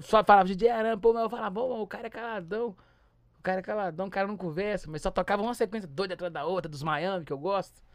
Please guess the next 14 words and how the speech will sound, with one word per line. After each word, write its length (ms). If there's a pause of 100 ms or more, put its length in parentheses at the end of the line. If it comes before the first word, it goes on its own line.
(560)
E 140
o 60
Vadão 320
trocava 340
uma 140
ideia, 240
falava, 480
pá. 340 (420)
Aí 200
eu 120
peguei 220
e 20
falei 200
assim, 320